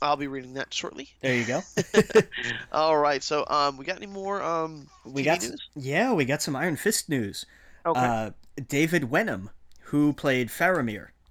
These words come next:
Speaker 2: in Lord of the Rings.
Speaker 1: Yep.
Speaker 2: He has been cast as Harold Meachum in the Iron Fist series.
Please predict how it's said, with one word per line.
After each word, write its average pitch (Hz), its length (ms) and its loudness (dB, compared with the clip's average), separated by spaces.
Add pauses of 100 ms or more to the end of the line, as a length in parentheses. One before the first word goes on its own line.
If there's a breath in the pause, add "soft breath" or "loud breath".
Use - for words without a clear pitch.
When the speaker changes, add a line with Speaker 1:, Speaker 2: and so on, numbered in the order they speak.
Speaker 2:
in 123 240 2
Lord 120 180 0
of 117 60 0
the 123 80 -2
Rings. 135 400 -6 (500 soft breath)
Speaker 1:
Yep. - 220 -6
Speaker 2:
He 151 320 2
has 147 320 4
been 135 200 0
cast 131 600 -2 (140)
as 120 380 0
Harold 123 320 -2
Meachum 135 360 -2 (320)
in 113 500 0
the 120 160 0
Iron 117 220 2
Fist - 340 -6
series. - 420 -10